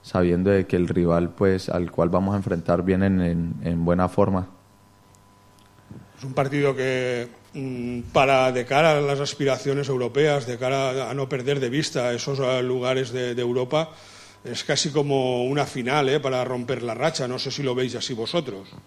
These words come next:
Speaker 1: Sí, nosotros lo vemos como un partido más, pero sabiendo la importancia que tiene el, el, el ganar y,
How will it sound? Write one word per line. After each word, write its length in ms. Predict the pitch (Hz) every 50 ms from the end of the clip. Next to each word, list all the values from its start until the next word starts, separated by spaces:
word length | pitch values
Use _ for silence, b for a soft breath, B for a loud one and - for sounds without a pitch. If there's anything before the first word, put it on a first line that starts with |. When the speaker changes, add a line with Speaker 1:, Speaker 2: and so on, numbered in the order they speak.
| - - - B B B B B B B B B B B B B B _ _ - - - - - -
Speaker 1:
Sí, 200 | 147 - - 156
nosotros 480 | 143 135 123 - 123 113 123 131 139 139
lo 120 | 131 117
vemos 320 | 107 107 107 117 123 120 -
como 220 | - 123 117 107
un 120 | 104 101
partido 460 | - 123 117 117 - 135 127 123 120 117
más, 260 | 120 120 131 131 -
pero 200 | - 143 127 113
sabiendo 600 | - 117 98 98 98 98 101 104 110 110 113 110
la 120 | 107 104
importancia 640 | 101 98 101 95 87 - 95 95 92 - 120 113 -
que 100 | 101 92
tiene 400 | - - 98 95 98 104 104 104
el, 300 | 98 95 90 87 - -
el, 480 | - 95 92 90 87 85 85 85 - -
el 200 | 98 95 92 87
ganar 460 | 87 90 87 87 90 92 98 107 117
y, 460 | 120 107 95 92 90 85 82 - -